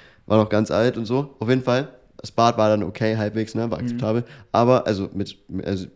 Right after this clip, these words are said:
Speaker 1: die Toilette halt quasi, die Dusche war nämlich einzeln.
Speaker 2: Ja, genau, das war
Speaker 1: Aber,
Speaker 2: bei uns auch so, die Dusche
Speaker 1: aber
Speaker 2: einzeln, ja.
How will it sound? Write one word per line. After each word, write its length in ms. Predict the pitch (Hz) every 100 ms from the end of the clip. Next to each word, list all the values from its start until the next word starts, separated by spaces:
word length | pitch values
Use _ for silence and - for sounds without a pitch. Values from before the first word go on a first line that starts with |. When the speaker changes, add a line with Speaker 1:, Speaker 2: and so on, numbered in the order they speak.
| _
Speaker 1:
die 80 | -
Toilette 280 | 90 95 101
halt 140 | 98 95
quasi, 300 | 101 104 120
die 100 | 101
Dusche 160 | 107
war 80 | 110
nämlich 160 | 95 78
einzeln. 380 | 104 120 127 - _ _ _ _
Speaker 2:
Ja, 100 | -
genau, 240 | 254 240 117
das 140 | 117
war 80 | 113
Speaker 1:
Aber, 160 | 135 156
Speaker 2:
bei 60 |
uns 80 | 127
auch 20 | 117
so, 60 |
die 80 | 110
Dusche 100 | 113
Speaker 1:
aber 220 | 139 156
Speaker 2:
einzeln, 320 | 131 110 104
ja. 160 | 104